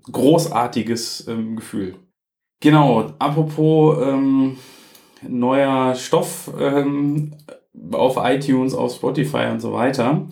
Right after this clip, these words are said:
Da geht auch bei meinem eigenen Podcast noch eine ganze Menge, nämlich hinsichtlich, ähm, der Bewertung.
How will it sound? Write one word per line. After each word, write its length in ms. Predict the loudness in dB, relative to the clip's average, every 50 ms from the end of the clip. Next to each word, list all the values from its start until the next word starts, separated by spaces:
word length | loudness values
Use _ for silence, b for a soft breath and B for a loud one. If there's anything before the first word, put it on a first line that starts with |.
| B B B B B B B B B B B B
Da 560 | -6 0 2 4 4 4 6 6 6 6 4
geht 440 | 4 4 2 2 2 2 0 0 0
auch 140 | 0 2
bei 120 | 4 2 4
meinem 360 | 4 4 4 2 2 0 -2 -4
eigenen 360 | -2 0 2 2 2 2 2
Podcast 500 | 0 0 -2 -2 -2 -4 -4 -4 -2 -2
noch 140 | -2 -2 0
eine 160 | 0 -2 -2
ganze 280 | 0 0 -2 0 0 0
Menge, 440 | 0 2 2 2 0 0 2 2 2
nämlich 460 | 2 2 0 0 0 0 0 -2 0
hinsichtlich, 800 | 0 0 0 0 -2 -4 -4 -2 0 0 0 0 -2 -6 -8 -8
ähm, 460 | -6 -4 -4 -2 -2 -2 -2 -2 -2
der 120 | -2 0 2
Bewertung. 720 | 2 2 4 4 4 4 4 2 2 2 0 -6 -10